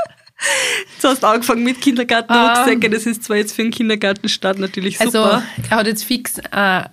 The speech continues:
Speaker 2: diese <clears throat> Brotbox von mir bekommen und eine neue Trinkflasche.
Speaker 1: Spielzeug.
Speaker 2: Spielzeug, okay. Äh, ich hab ewig lang hin und her überlegt und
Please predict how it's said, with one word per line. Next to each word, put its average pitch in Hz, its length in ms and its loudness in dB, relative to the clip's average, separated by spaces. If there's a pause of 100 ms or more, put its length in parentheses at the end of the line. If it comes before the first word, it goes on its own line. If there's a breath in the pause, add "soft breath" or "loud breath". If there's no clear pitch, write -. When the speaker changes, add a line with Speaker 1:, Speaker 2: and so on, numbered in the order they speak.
(260)
Speaker 2:
diese 208 180 2
<clears throat> 208 100 2
Brotbox 240 560 0
von 220 160 -2
mir 220 140 2
bekommen 202 680 -2
und 185 400 -2
eine 175 200 -2
neue 170 220 -2
Trinkflasche. 214 680 -2
Speaker 1:
Spielzeug. 190 680 0 (380 loud breath)
Speaker 2:
Spielzeug, 170 560 -8
okay. 160 360 -4 (560 loud breath)
Äh, 165 380 0 (360 loud breath)
ich 208 80 -2
hab 180 100 -2
ewig 175 260 -2
lang 175 180 0
hin 175 160 0
und 175 160 -2
her - 140 -10
überlegt 185 640 -2
und 175 380 -2